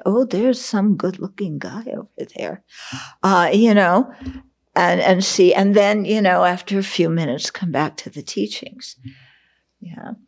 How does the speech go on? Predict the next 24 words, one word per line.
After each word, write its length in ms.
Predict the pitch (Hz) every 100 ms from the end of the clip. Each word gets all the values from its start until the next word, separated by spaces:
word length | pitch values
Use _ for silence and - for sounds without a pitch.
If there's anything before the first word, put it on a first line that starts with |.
| _ -
So 180 | - 208
this 320 | 233 262 -
is, 260 | 269 247
this 480 | 208 - 180 240 -
is, 380 | 247 196 190 - -
you 260 | - 185
know, 220 | 170 156 160
when 280 | 160 170
we're 140 | 170 170
not 320 | 160 165 -
real 480 | 156 143 135 - -
serious, 640 | - - 277 - - - -
we're 80 | 190
not 300 | 190 170 -
seeing 280 | - 160
ourselves 480 | - - - - -
as 160 | - -
the 100 | -
sick 360 | - - - -
person, 460 | 170 - - - _ - - _ -
and 160 | 151 156
we're 140 | 160
not 420 | 156 160 160 -
really, 600 | 165 156 156 156 143 147